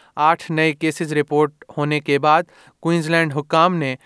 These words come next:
اس سے ملحقہ سرحدیں بند کر دی ہیں اور ان کا کہنا ہے کہ کورونا ہاٹ اسپاٹ سے آنے والوں کے لیے قرنطینہ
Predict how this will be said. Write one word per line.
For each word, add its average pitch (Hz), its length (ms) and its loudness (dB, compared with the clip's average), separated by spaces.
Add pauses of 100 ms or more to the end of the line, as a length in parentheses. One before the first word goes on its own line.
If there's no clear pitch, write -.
(200)
اس 160 140 -4
سے 151 260 2
ملحقہ 151 560 0
سرحدیں 151 460 0
بند 143 220 -2
کر 147 160 -2
دی 170 240 0
ہیں 160 120 0 (340)
اور 170 240 4 (240)
ان 165 160 -2
کا 165 120 2
کہنا 160 380 2
ہے 175 240 2
کہ 160 120 -6
کورونا 160 360 2
ہاٹ 151 240 2
اسپاٹ 170 320 2
سے 160 140 -2
آنے 147 260 -2
والوں 147 320 2
کے 156 140 -2
لیے 147 180 -2
قرنطینہ 151 540 -2